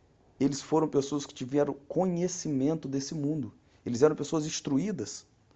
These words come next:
muito provavelmente pessoas em destaque naquela sociedade. E a partir de Abel, Adão e Eva têm um filho chamado Sete, que alguns dizem que significa substituto.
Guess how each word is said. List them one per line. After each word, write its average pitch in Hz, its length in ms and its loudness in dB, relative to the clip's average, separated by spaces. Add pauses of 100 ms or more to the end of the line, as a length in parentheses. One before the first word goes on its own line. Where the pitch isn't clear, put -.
(420)
muito 156 260 2
provavelmente 143 540 6
pessoas 143 300 -2
em 127 80 2
destaque - 600 -2
naquela 107 240 -4
sociedade. 104 680 -4 (1080)
E 214 200 -4 (480)
a 165 140 8
partir 175 460 4
de 165 100 4
Abel, 139 480 6 (760)
Adão 139 280 6
e 127 120 6
Eva 143 400 4 (880)
têm 151 380 4
um 139 100 4
filho 156 400 -6
chamado 127 560 0 (120)
Sete, - 640 0 (800)
que - 80 -2
alguns 131 240 4
dizem 123 200 0
que - 60 -12
significa 131 380 0
substituto. - 760 -6